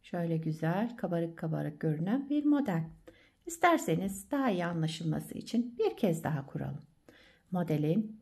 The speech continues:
birinci sıra ön yüzündeyiz. Tekrardan kuruyoruz. Kenar ilmeğimi örmeden aldım. Sıradaki ilmeğimi ters ördüm. Bir sonrakini Selanik olacak. Bir alt boşluktan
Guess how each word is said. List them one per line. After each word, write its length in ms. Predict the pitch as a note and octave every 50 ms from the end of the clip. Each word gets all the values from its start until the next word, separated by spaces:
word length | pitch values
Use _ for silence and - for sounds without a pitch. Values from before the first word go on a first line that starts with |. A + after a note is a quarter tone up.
| -
birinci 400 | C#4+ C#4+ D4 C#4+ C#4 C#4 C#4 C#4
sıra 520 | - - - F3 D#3 D3+ E3+ A3 - - - -
ön 140 | B3+ A#3+ A3
yüzündeyiz. 680 | F#3 E3 D#3 D#3+ - D3 C#3+ C3+ C#3+ D#3+ G3 B3 B3+ -
Tekrardan 640 | - D#4 D#4 - F#3 D#3 D3+ D3 - C#3+ C#3+ C#3+
kuruyoruz. 600 | - - - D3+ D3 C3+ C3+ - - - - - - - _ _ _ _ _ _ _ _ _ _ _ _ _ _ _ _ _ _ _ _ _ _ _ _ _ - _ _ _ _ _ _ _ _
Kenar 360 | - - F4+ F#4+ G#4 G#4+ G#4 E4+
ilmeğimi 420 | B3+ G3+ F3 E3 D#3+ D#3 C#3+ C#3+
örmeden 480 | D3+ D#3 D#3+ F#3+ G3+ G#3+ G#3+ A3 A3+ A3
aldım. 480 | A3 A3 A3 A3 G#3+ A3+ A3+ A3 A3+
Sıradaki 600 | A3 A3 - G#3 F#3+ F3 E3 E3+ E3 E3 - D#3
ilmeğimi 500 | D#3 D3 C#3+ C#3+ C#3 C3+ C3+ C#3+ D#3+ D#3+
ters 380 | - A#3 A3+ B3+ B3+ B3+ - -
ördüm. 400 | E3 C#3+ C3+ - - - - - - _ _ _ _ _ _ _ _ - - _ _ _ _ _ _ _ _ _ _ _ _ _ _ -
Bir 160 | E4 F#4 G4
sonrakini 920 | F#4+ - - C#4+ A3+ F#3+ F3 E3 D#3+ D#3+ - - C#3+ C#3+ D3 D#3+ F#3 - - - - - _ _ _ _ _ _ _
Selanik 760 | - - - A#3+ A3+ G#3 F#3 F3 E3 D#3 D#3 D#3+ - - - _ _ -
olacak. 540 | D#3 D3 C#3 C#3+ - E3+ G3 A3+ - - - - -
Bir 240 | D4+ D#4+ E4+ E4+ - -
alt 360 | B3+ A#3 G3+ F3+ - - -
boşluktan 920 | D#3 D3+ C#3+ - - - C#3 C3+ - - - D3 C#3+ D#3 F3 G#3+ B3 B3